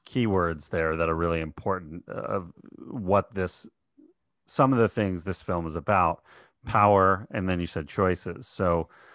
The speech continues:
Speaker 2: Yeah.
Speaker 1: not just that, but th-, this movie is about the consequences of your choices.
Speaker 2: Mm-hmm.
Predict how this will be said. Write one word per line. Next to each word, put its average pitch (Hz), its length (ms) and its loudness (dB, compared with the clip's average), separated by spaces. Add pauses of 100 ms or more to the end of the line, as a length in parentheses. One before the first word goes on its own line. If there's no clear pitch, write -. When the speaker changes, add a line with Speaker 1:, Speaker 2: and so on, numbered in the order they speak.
(100)
Speaker 2:
Yeah. 85 160 -10 (520)
Speaker 1:
not 127 240 4
just 120 220 2
that, 131 300 4
but 117 260 -2
th-, 131 180 2
this 117 220 -2
movie 127 160 4
is 104 60 2
about 104 200 4
the - 80 -4
consequences 101 840 -2
of 76 100 -6
your 78 120 -8
choices. - 760 -10 (240)
Speaker 2:
Mm-hmm. 98 140 -10